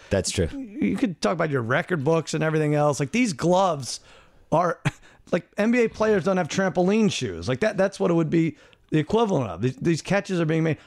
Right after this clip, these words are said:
Speaker 2: I think I saw the greatest catch I ever saw with, uh, Martavis
Speaker 1: Beckham?
Speaker 2: Bryant, but,
Speaker 1: Oh, yeah, that,
Speaker 2: but
Speaker 1: <laughs> that
Speaker 2: I'm
Speaker 1: was
Speaker 2: not even
Speaker 1: amazing.
Speaker 2: sure anymore with that. Yeah, and Beckham too. I don't know what's great anymore.
Speaker 1: I, I can't imagine a worse feeling than walking out of that game after sitting there for five hours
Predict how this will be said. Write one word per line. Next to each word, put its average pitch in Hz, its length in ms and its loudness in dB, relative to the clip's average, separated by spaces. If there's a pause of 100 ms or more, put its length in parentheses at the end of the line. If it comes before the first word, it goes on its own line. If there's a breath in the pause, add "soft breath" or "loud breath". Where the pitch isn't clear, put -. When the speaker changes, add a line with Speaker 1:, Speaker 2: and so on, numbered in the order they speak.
Speaker 2:
I 180 140 0
think 226 320 0
I 190 100 0
saw 151 240 0
the 127 100 0
greatest 127 340 -2
catch 127 240 -4
I 120 140 -4
ever 117 200 -2
saw 117 220 0
with, 120 200 -4
uh, 120 200 0
Martavis 113 380 -2
Speaker 1:
Beckham? 98 280 2
Speaker 2:
Bryant, 113 300 -6
but, 131 340 -6
Speaker 1:
Oh, 117 80 4
yeah, 120 140 2
that, 110 140 2
Speaker 2:
but 170 120 4
Speaker 1:
<laughs> - 100 -2
that - 100 2
Speaker 2:
I'm 185 80 2
Speaker 1:
was 208 120 4
Speaker 2:
not 233 120 2
even 247 100 2
Speaker 1:
amazing. 254 180 2
Speaker 2:
sure 254 220 4
anymore 175 400 4
with 120 140 -2
that. 131 120 0
Yeah, 214 200 2
and 160 100 -4
Beckham 196 340 0
too. 214 240 2
I 127 60 0
don't 156 160 -2
know 131 100 -4
what's 110 160 -6
great 90 320 -6
anymore. 82 360 -8 (880 loud breath)
Speaker 1:
I, 117 320 0
I 117 80 2
can't 151 300 -2
imagine 104 680 0 (640)
a 101 80 2
worse 104 400 2
feeling 92 400 0
than 85 180 0
walking 80 400 0
out 76 120 0
of 71 60 0
that 69 160 0
game 71 260 -2
after 80 260 -2
sitting 85 340 0
there 73 160 0
for - 140 -4
five 76 360 -2
hours 73 600 -2